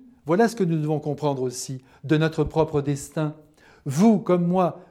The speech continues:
nous allons souffrir, si ce n'est déjà fait. Chacun à sa manière. Ah, c'est pas très gai ce que je vous dis là, mais c'est la vérité. La souffrance nous attend, suivie de la mort inconnue, puis de la vie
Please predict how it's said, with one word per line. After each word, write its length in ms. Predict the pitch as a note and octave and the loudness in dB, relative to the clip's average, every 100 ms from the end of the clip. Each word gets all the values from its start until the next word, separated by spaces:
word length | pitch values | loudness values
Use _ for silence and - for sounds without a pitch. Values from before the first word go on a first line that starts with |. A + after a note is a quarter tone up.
| - | -2
nous 340 | F3 A3+ D3+ | 2 2 2
allons 300 | E3 E3+ F#3 | 0 0 -2
souffrir, 640 | D#3+ E3 C#3+ - G3 F#3 - - | -4 -8 -10 -2 0 0 -2 -10
si 120 | - | -8
ce 120 | D3+ D#3 | -2 0
n'est 160 | E3+ | 2
déjà 260 | D#3 C#3 C#3+ | 0 -2 -4
fait. 460 | - F3 D#3 E3 - _ _ - | -2 -2 -2 -6 -20 _ _ -20
Chacun 500 | - - F3+ F3 G#3+ | -10 -2 -2 -2 -2
à 60 | F3+ | -2
sa 160 | D3 D#3+ | -4 -2
manière. 560 | D#3+ F3 G3 F3+ D3 - _ _ | -2 0 0 0 -4 -10 _ _
Ah, 120 | A3+ | 0
c'est 120 | A3 | 2
pas 140 | G#3 G3 | 2 2
très 200 | - F#3 | 4 4
gai 180 | A3 B3+ | 4 0
ce 60 | |
que 100 | F#3 | -2
je 80 | C#3 | -4
vous 100 | C3+ | -8
dis 140 | C3 | -4
là, 200 | C#3 C3 - - | -2 -2 -4 -4
mais 100 | F#3 | 0
c'est 160 | A3 B3 | 0 0
la 100 | A3 | -2
vérité. 560 | G3+ F#3+ F#3+ E3+ D#3+ E3 - _ _ _ _ _ _ | -2 -4 -6 -4 -6 -8 -20 _ _ _ _ _ _
La 100 | C3+ | -8
souffrance 480 | - D3+ - E3+ - | -4 -4 -2 -2 -2
nous 120 | D3+ | -6
attend, 360 | E3 - C#3 - _ _ _ _ _ | -6 -8 -12 -12 _ _ _ _ _
suivie 360 | - - C#3+ D#3 | -12 -6 -4 -2
de 100 | D3 | 0
la 120 | D3 | 0
mort 420 | D3 E3 D#3 - - | 2 2 0 -4 -12
inconnue, 640 | D3+ D3+ C#3 B2 A#2 A#2 _ _ _ _ | -10 -10 -12 -14 -16 -18 _ _ _ _
puis 200 | - G3+ | -2 0
de 120 | E3+ | 4
la 140 | D#3+ D#3 | 4 2
vie 440 | A#2+ A2+ A3+ G3 | -4 0 0 0